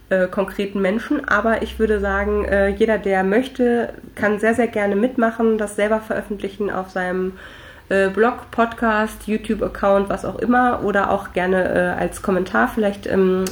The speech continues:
äh, ja, auf der Webseite bücherreich punkt net oder auch auf der Facebook-Seite. Würden wir uns sehr darüber freuen, äh, was so eure Meinung zu den verschiedenen Fragen sind.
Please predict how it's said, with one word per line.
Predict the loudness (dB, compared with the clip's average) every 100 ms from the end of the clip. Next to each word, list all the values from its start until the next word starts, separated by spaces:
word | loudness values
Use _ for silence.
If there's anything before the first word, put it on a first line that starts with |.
| -6
äh, | -6 -4 -6 -4
ja, | 0 0 -2
auf | -2
der | 0 0 0 0
Webseite | -2 0 0 0 0
bücherreich | 0 -2 -2 -4 -6
punkt | -8 -4 0
net | 0 -2 -16 -16 -16 -14 0
oder | 2 4 2
auch | 0
auf | -4
der | -6
Facebook-Seite. | -2 -2 -2 -6 -2 0 0 2 2 2
Würden | 2 2
wir |
uns | -2 0
sehr | -2
darüber | -2 -6 -6
freuen, | -4 0 2 2 0 -8 -20 -20 -6
äh, | -2 -2 -4
was | -6
so | -2
eure | 2 4
Meinung | 4 4 2 0
zu | -2
den | -2
verschiedenen | -4 -4 -6 0 0 2 0 -4 -10 -20 -20
Fragen | -4 0 2 2
sind. | 4 4 2